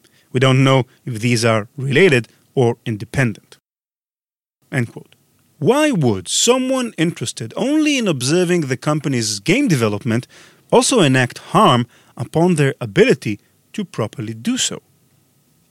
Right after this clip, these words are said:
We can't say for certain whether he was involved in any of those denial of service attacks on Valve, but when it comes to denial of service, Axel Gambi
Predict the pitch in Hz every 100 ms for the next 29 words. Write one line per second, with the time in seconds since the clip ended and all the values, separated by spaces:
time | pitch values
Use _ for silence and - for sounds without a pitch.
0 | _ 185 220 220 208 - 196 190 160 -
1 | - 185 180 175 143 147 151 139 131 127
2 | 117 117 110 147 147 147 127 120 117 _
3 | 147 170 156 120 117 113 104 110 120 127
4 | 123 - 131 120 120 - - - 117 -
5 | - - 104 98 104 202 135 131 _ _
6 | _ _ _ _ _ 127 123 - 156 240
7 | - 240 220 185 135 131 143 135 113 -
8 | 202 220 117 110 - - _ _ - 226
9 | - 175 127 151 170 113